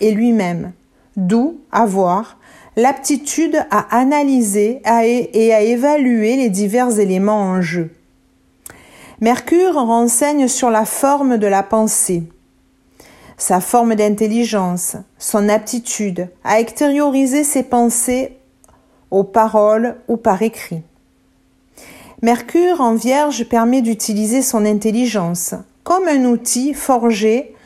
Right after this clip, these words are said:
pour aider à résoudre des problèmes concrets. On veut capter et analyser les multiples détails de la vie quotidienne plutôt que d'échafauder de séduisantes théories dont la seule faille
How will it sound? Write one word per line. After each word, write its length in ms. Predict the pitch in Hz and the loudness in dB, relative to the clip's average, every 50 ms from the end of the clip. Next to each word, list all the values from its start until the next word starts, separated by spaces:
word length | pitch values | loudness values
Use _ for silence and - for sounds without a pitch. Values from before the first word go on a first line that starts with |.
| - - - - - _ - | -20 -20 -20 -20 -20 _ -2
pour 200 | 233 240 233 269 | -2 0 2 2
aider 340 | 269 240 208 247 285 311 302 294 | 2 2 2 0 0 0 0 0
à 140 | 214 214 | 0 2
résoudre 500 | 208 226 226 226 208 247 302 277 269 240 | 2 2 2 2 2 0 -2 0 0 0
des 140 | 208 220 208 | 0 0 0
problèmes 560 | 208 - - 226 208 202 233 247 240 220 208 | -2 0 0 0 2 2 2 2 2 0 0
concrets. 580 | 208 - 214 214 214 202 - - - 175 165 156 _ _ _ _ _ _ _ _ _ _ _ - - - - - - - | -2 0 -2 -2 -2 -2 -6 -8 -8 -8 -8 -8 _ _ _ _ _ _ _ _ _ _ _ -20 -20 -20 -20 -18 -4 0
On 120 | 190 196 | 0 2
veut 180 | 190 202 226 233 | 2 2 0 2
capter 840 | 233 240 220 226 - - - 254 254 269 277 294 285 - 285 214 | 2 0 0 0 -2 -8 -2 0 0 2 2 0 0 0 0 0
et 80 | 214 208 | 2 2
analyser 680 | 196 202 208 214 214 220 214 220 214 190 196 247 254 247 | 2 2 2 2 2 2 2 0 0 0 -2 -2 0 0
les 120 | 240 220 | 0 0
multiples 600 | 208 208 214 202 202 - - 262 233 - - 220 | 0 0 -2 -2 -4 -4 -4 -4 -4 -2 -4 -2
détails 480 | 185 202 214 208 208 - 247 247 247 196 | 0 0 0 0 2 0 0 2 2 2
de 100 | 208 202 | 0 0
la 180 | 202 190 190 | 2 2 0
vie 180 | 185 190 202 202 | 0 -2 -4 -2
quotidienne 920 | - 196 180 - - 190 180 165 190 220 220 254 277 262 220 185 180 175 - - - _ _ _ _ _ _ _ | -2 -2 -2 -2 -4 -4 -4 -2 0 0 0 0 0 0 -2 -2 -4 -6 -10 -18 -20 _ _ _ _ _ _ _
plutôt 600 | - 330 349 339 339 - 240 226 262 320 330 - - _ - | -2 0 0 0 2 2 2 2 2 0 -4 -10 -20 _ -6
que 140 | - 311 320 | -4 -2 0
d'échafauder 1000 | 277 285 277 254 - - 247 226 233 - - 214 202 180 190 185 196 220 240 233 220 | 2 0 0 0 0 0 0 0 0 -2 0 0 0 2 2 0 0 0 -2 -4 -4
de 140 | 185 196 | -2 -2
séduisantes 960 | 196 - - - 269 254 220 226 233 220 202 220 226 233 233 226 - 202 190 - | -2 -2 -2 -2 -2 0 0 0 0 0 0 0 0 0 0 -2 -2 -6 -6 -2
théories 560 | - 233 240 226 202 - 196 190 202 233 - - _ _ _ - - - - - | -2 0 2 2 0 0 -2 -2 -4 -6 -10 -18 _ _ _ -20 -20 -20 -12 -8
dont 240 | 202 190 214 214 214 | -2 2 2 2 4
la 160 | 214 208 208 | 4 2 0
seule 420 | 202 - - - 330 381 359 302 233 | 0 -2 -2 0 2 2 2 2 0
faille 560 | - - - 190 170 175 180 185 202 226 | -2 -6 -4 -2 0 0 0 0 0 -2